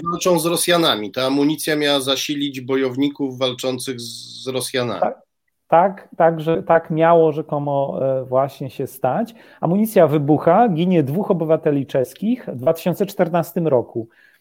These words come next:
Speaker 2: No i, e, sprawa jest wyjaśniana.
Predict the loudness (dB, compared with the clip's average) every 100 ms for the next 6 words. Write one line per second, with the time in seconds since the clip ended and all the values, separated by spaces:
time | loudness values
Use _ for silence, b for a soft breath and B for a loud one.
0 | _ _ _ _ _ _ _ -2 0 0
1 | 0 0 0 0 2 0 2 4 6 6
2 | 6 4 4 6 4 -4 -8 -8